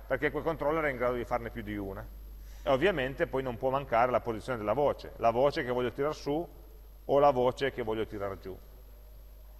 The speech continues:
Allora cosa fa questo do su e giù, l'ascensore?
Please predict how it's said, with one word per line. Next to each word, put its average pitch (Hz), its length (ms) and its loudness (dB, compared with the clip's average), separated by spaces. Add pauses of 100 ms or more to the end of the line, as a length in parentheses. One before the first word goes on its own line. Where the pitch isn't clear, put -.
(680)
Allora 123 160 0
cosa 196 180 8
fa 175 180 10
questo 147 280 0
do 139 240 2
su 147 220 2
e 127 80 6
giù, 110 240 0 (720)
l'ascensore? 107 800 0